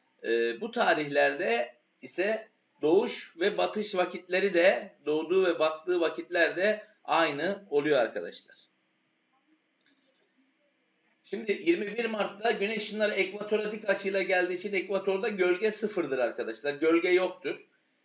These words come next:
E, kutuplara doğru gittikçe gölge boyu ne yapar? Uzar. Kırk beş derece enleminde gölge boyu cismin boyuna eşit oluyor arkadaşlar.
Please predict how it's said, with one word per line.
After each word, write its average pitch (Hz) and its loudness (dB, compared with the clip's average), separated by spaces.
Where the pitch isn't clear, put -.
E, - -18
kutuplara 208 0
doğru 196 4
gittikçe 196 -2
gölge 180 2
boyu 165 4
ne 180 2
yapar? 196 4
Uzar. 151 0
Kırk 170 -4
beş 214 4
derece 165 0
enleminde 156 -4
gölge 175 6
boyu 185 2
cismin 175 -6
boyuna 175 0
eşit 170 -8
oluyor 135 2
arkadaşlar. - -8